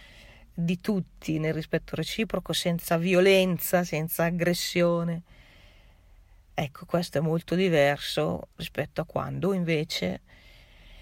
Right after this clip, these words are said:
c'è, non c'è questo clima, appunto, mm, pacifico, ma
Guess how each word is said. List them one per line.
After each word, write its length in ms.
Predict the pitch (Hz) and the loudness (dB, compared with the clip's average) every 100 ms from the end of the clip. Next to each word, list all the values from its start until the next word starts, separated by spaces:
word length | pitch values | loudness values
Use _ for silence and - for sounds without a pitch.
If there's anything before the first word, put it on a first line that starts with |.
| - - - _ - | -20 -20 -20 _ -16
c'è, 840 | - 180 160 185 185 160 156 151 151 | 0 6 6 6 2 2 0 0 -2
non 180 | 156 165 | -2 0
c'è 240 | - - | 2 2
questo 380 | - 151 - 156 | 2 0 0 -8
clima, 440 | - 175 180 165 | -2 0 0 0
appunto, 800 | - - - 160 147 - 143 143 - - | -2 -4 -6 -6 -6 -6 -6 -6 -10 -14
mm, 320 | - - - - - - - - - - - - - - - - - - - - - | -10 -8 -8 -10 -10 -12 -14 -20 -18 -18 -18 -20 -18 -16 -14 -14 -14 -18 -20 -20 -6
pacifico, 1000 | 202 170 - 202 180 139 143 - 131 127 - - - - | 2 2 2 -2 -2 -4 -10 -10 -10 -10 -14 -20 -20 -12
ma 560 | - 156 143 127 113 | -4 -4 -4 -10 -10